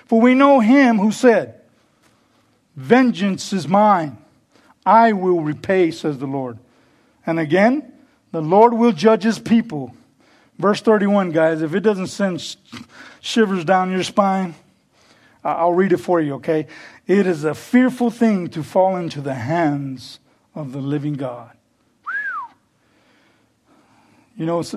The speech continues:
saints, I can remember when I first came to Christ many, many, many years ago, okay? I was on fire for God. So excited about the things of God.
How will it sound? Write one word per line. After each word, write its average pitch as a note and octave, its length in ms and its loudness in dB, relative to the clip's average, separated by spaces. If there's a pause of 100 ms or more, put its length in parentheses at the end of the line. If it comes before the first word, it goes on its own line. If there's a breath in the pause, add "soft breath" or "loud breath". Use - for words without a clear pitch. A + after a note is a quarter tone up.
saints, E3+ 460 -8
I E3 80 2
can E3 180 -6
remember E3 500 -2 (440 loud breath)
when F3+ 120 -4
I D#3 80 0
first F#3 300 -2
came F#3 220 -4
to D#3 60 -4
Christ F3+ 540 0
many, F3 460 -2
many, C#3+ 600 -4 (100)
many E3 460 -8 (260 soft breath)
years D#3+ 240 -2
ago, C#3 280 -6
okay? D3 320 -4 (880 loud breath)
I A#3 100 -4
was G#3+ 140 -4
on E3+ 140 -8
fire G3+ 360 -8
for - 140 -14
God. B2 380 -12 (1200 soft breath)
So A#3+ 280 -2
excited A#3+ 440 2
about F#3+ 280 2
the D#3+ 60 -12
things A3+ 320 2
of E3 120 -6
God. D3 360 -2